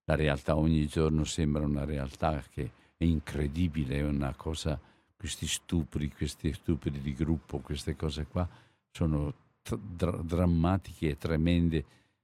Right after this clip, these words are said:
e che, eh, rivelano ancora la necessità di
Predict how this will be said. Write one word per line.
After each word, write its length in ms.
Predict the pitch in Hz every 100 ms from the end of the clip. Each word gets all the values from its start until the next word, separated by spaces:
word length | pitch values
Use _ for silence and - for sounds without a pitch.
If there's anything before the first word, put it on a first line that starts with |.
| _ _
e 180 | 90 85
che, 220 | - 95
eh, 340 | 92 98 110
rivelano 600 | 92 92 90 110 107 87
ancora 560 | 85 82 - 95 98 95 - - _
la 140 | - 101
necessità 800 | 92 - 82 - 87 - 90
di 280 | 82 90 90